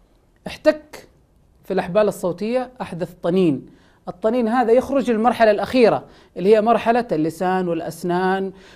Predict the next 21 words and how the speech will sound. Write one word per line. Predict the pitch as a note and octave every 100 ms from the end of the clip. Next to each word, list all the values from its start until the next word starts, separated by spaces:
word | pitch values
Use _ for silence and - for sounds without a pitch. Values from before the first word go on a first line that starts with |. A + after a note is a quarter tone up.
| _
والشفتين، | E3+ F3 E3+ E3+ F3 E3+ E3+ A3 A#3
هي | G3+ G#3+
مرحلة | F#3+ F#3 F3+ F3
المعالجة | F3+ D#3 D3+ D3 E3 F#3 F#3 E3+ A3 A3+ - _ _
النهائية، | D#3+ E3 E3+ D#3 C#3+ C3
فتخرج | D#3 F3+ - D#3
عندك | D#3 E3 D#3+
السين | D3+ - E3 D#3+ D#3+ D#3 - _
وتخرج | E3 F3+ F3 D3
عندك | D#3+ D#3 D#3+
الصاد | - E3+ E3 D#3 - _
وتخرج | _ D#3+ D#3 C#3+
عندك | D3+ D3+
العين، | D3 C#3+ F3 F3 -
تخرج | A3 G3
مخارج | F3+ A3 F#3
حروف، | G#3 A#3+ A#3+
كل | - C4+ A#3 F#3 F3
مخرج | G#3 - B3
على | F#3+ -
حسب | G#3 B3+